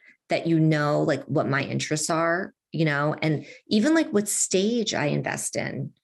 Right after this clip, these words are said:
you know, like, when I, when I get founders that reach out about, like, Series A or Series B,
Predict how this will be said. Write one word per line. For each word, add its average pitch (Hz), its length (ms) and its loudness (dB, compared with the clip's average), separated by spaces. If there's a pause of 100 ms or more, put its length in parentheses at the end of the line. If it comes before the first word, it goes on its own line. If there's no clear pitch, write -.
(300)
you 180 100 0
know, 185 240 2
like, 190 200 0
when 180 120 2
I, 180 60 0
when 180 240 0
I 180 60 2
get 180 200 0
founders 175 400 -2
that 156 160 0
reach 156 200 0
out 151 440 0
about, 143 260 -2
like, 143 160 -2
Series 151 440 0
A 165 200 2
or 147 80 0
Series 143 460 0
B, 156 580 2